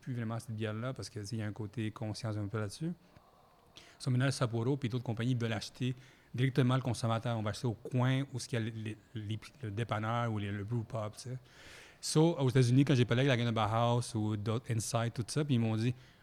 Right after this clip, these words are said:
On est en train de penser vraiment de investir deux, trois millions de dollars, puis s'acheter des brasseries, puis investir, acheter des brasseries partout, puis uniquement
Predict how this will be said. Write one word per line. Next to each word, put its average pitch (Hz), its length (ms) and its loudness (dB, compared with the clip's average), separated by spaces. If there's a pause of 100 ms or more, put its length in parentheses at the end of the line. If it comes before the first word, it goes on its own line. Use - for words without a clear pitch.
(160)
On 113 140 0
est 110 60 4
en - 20 0
train 131 140 4
de 131 40 4
penser 117 360 2
vraiment 117 400 2
de 113 180 0 (460)
investir 117 360 2
deux, 117 140 2
trois 123 220 0
millions 117 260 2
de 113 60 0
dollars, 110 500 0
puis - 80 -14
s'acheter - 240 -4
des 120 100 2
brasseries, 110 380 -2
puis 110 260 -2
investir, 110 400 -2
acheter 107 300 -4
des 113 120 -2
brasseries 123 360 -2
partout, 131 340 -4
puis 123 160 -2
uniquement 123 460 0